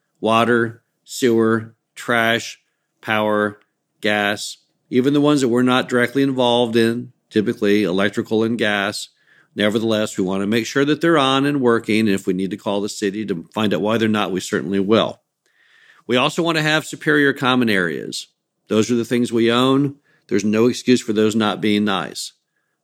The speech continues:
Those can include nothing more than a grassy area or a clubhouse or a pool or a playground, whatever the case may be.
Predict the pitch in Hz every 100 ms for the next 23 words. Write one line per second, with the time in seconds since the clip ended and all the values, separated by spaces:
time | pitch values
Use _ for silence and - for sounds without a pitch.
0 | _ 95 101 - 104 95 110 107 101 98
1 | 104 107 98 101 104 95 87 95 98 113
2 | - 127 131 143 151 120 98 90 - 127
3 | 139 135 127 131 - 101 90 - 143 147
4 | 147 120 90 85 - 113 120 117 113 110
5 | 98 107 127 135 135 139 - 143 147 127
6 | 101 90